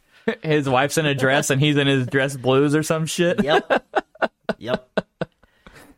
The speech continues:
Speaker 2: They probably have a rock with their last name on the front door and shit.
Speaker 1: Oh my God.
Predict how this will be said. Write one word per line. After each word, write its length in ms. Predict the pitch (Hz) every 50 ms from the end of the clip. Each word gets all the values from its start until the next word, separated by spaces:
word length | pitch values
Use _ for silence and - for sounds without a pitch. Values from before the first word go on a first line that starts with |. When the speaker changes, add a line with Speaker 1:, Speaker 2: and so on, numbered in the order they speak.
| _ _ _ _ _ _ -
Speaker 2:
They 120 | 120 127
probably 280 | 117 135 135 135 135 131
have 120 | 127 120
a 60 | 120
rock 340 | 117 117 120 117 120 - -
with 120 | 131 113
their 140 | - 120 120
last 300 | 120 123 123 120 - -
name 260 | 120 120 120 123 123
on 100 | 127 120
the 60 | 120 -
front 300 | - - 127 120 120 -
door 300 | 123 117 117 120 123 123
and 160 | 120 117 -
shit. 240 | - 127 123 123 104
Speaker 1:
Oh 220 | 104 98 95 95
my 180 | 90 87 82 85
God. 460 | 82 - 92 92 90 87 85 87 -